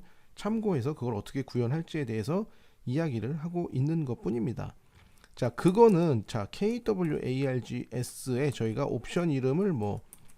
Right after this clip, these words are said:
컨티뉴티라고 하도록 하겠습니다. 이 옵션 이름은 제가 지금 마음대로 짓고 있는 거기 때문에 그냥 뭐 이렇게 짓는구나라고 참고를 해주셨으면 좋겠습니다. 그래서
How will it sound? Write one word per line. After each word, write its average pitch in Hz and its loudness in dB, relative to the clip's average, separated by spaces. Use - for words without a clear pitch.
컨티뉴티라고 196 0
하도록 190 -2
하겠습니다. 165 0
이 127 0
옵션 190 4
이름은 202 6
제가 165 2
지금 156 2
마음대로 165 4
짓고 127 -2
있는 131 0
거기 120 -4
때문에 175 0
그냥 147 0
뭐 139 2
이렇게 143 -2
짓는구나라고 143 2
참고를 170 -2
해주셨으면 165 -4
좋겠습니다. 113 -6
그래서 117 0